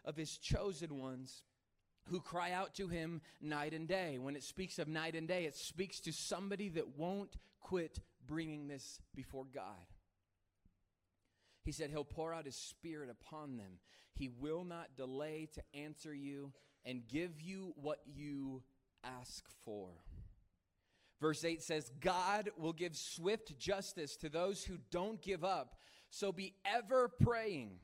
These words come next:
ever expecting, just like the widow was with the judge."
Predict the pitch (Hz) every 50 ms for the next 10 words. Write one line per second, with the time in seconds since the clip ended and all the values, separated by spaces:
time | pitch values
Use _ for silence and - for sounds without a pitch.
0 | - - - - _ _ _ _ 160 180 147 180 196 180 147 160 - - - -
1 | - - - - 160 185 - - - 143 123 107 101 104 104 - - 139 165 151
2 | 156 185 - - - - - _ _ _ _ - 120 143 151 156 160 156 - -
3 | - - 127 123 127 123 135 165 180 170 170 156 139 131 139 - - 123 123 139
4 | 131 131 135 135 131 127 123 - - 131 127 127 - 123 117 110 - 127 127 120
5 | 113 101 90 92 95 - -